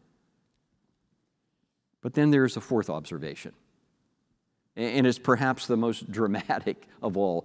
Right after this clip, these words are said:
I-, it's the one thing that you may remember about early stories that you heard about Moses.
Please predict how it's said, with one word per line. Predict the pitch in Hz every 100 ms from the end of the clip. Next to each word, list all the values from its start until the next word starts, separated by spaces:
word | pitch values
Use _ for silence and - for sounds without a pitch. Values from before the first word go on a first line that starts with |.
| - -
I-, |
it's | - 123
the | 131
one | 120 139 156
thing | 147 135
that | 127
you | 127
may | 123 123
remember | 117 113 107 123 123 95 87 - - -
about | 101 104 101 -
early | 135 147 139
stories | - - 131 120 101 98
that | 104
you | 113
heard | 107 110 101
about | 101 95 92 92
Moses. | 90 85 76 76